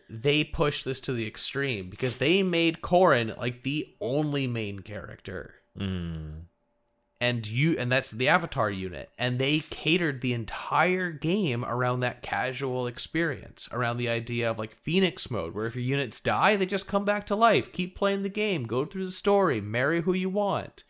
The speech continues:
Speaker 2: <laughs> Marry
Speaker 1: You
Speaker 2: your
Speaker 1: can marry
Speaker 2: attractive cousins.
Speaker 1: anybody.
Speaker 2: <laughs>
Speaker 1: Marry your sister who keeps telling you that she's gonna be your mommy. Camilla.
Speaker 2: Oh,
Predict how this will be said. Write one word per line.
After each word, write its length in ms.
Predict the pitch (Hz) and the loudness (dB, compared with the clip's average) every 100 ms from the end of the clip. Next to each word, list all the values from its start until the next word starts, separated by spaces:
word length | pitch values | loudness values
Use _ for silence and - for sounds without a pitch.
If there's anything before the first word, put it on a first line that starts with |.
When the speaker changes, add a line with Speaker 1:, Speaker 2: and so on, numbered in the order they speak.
| - | -12
Speaker 2:
<laughs> 140 | - | -8
Marry 300 | 127 156 123 | 2 8 10
Speaker 1:
You 60 | 127 | 12
Speaker 2:
your 100 | 143 | 12
Speaker 1:
can 80 | 139 | 10
marry 120 | 147 | 8
Speaker 2:
attractive 180 | 156 170 | 8 8
cousins. 460 | 196 196 139 98 95 - - | 8 8 2 0 -2 -8 -4
Speaker 1:
anybody. 200 | 180 190 - | -2 -2 -6
Speaker 2:
<laughs> 60 | - _ _ - - - - - - - - - - | -14 _ _ -20 -20 -20 -20 -20 -20 -20 -20 -20 -6
Speaker 1:
Marry 380 | 107 139 196 226 | 4 8 10 8
your 180 | 220 | 6
sister 600 | 214 - 233 - 175 117 | 4 6 4 6 4 4
who 120 | 104 131 | 2 -2
keeps 360 | - 170 - | -2 -2 -2
telling 340 | - 156 160 165 | 0 2 2 2
you 80 | |
that 140 | 156 151 | -2 -2
she's 120 | 160 | -2
gonna 220 | 165 170 | 0 0
be 140 | 165 170 | 0 0
your 160 | 175 | 2
mommy. 580 | 170 196 196 120 92 - _ _ _ _ _ _ _ _ _ _ _ _ _ _ _ _ _ _ _ _ _ _ _ _ _ _ _ _ _ _ _ - | 6 8 6 4 -4 -10 _ _ _ _ _ _ _ _ _ _ _ _ _ _ _ _ _ _ _ _ _ _ _ _ _ _ _ _ _ _ _ -10
Camilla. 440 | 135 117 98 - _ _ _ _ _ 90 | -4 -2 -2 -6 _ _ _ _ _ -6
Speaker 2:
Oh, 140 | 80 | -6